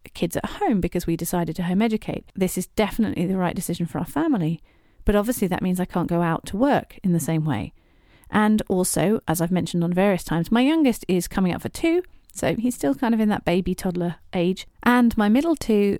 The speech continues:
both have additional needs. So I have three in nappies. So there's a lot that goes on in my house in the day-to-day that needs my attention and my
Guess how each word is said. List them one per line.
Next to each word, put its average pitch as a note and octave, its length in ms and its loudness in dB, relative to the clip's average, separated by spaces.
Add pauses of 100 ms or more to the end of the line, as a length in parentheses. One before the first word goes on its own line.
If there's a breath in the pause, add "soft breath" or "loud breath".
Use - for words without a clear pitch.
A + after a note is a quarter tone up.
both G3+ 200 2
have F#3+ 160 0
additional F3 360 -2
needs. A3+ 400 2
So F#3 160 2
I F#3+ 80 2
have F3+ 180 -4
three - 260 -10
in F3 80 -4
nappies. C#4 420 2
So B3 140 0
there's C4 200 2
a C4+ 40 4
lot C4+ 460 2
that - 160 -4
goes F3 220 0
on E3+ 120 0
in E3 60 0
my D#3+ 140 0
house D#3 340 -4
in E3+ 80 0
the E3+ 80 0
day-to-day D#3 800 -4 (440 soft breath)
that - 120 0
needs G3+ 460 2
my F#3 460 0
attention E3+ 760 -2
and E3+ 160 -2
my E3+ 200 -2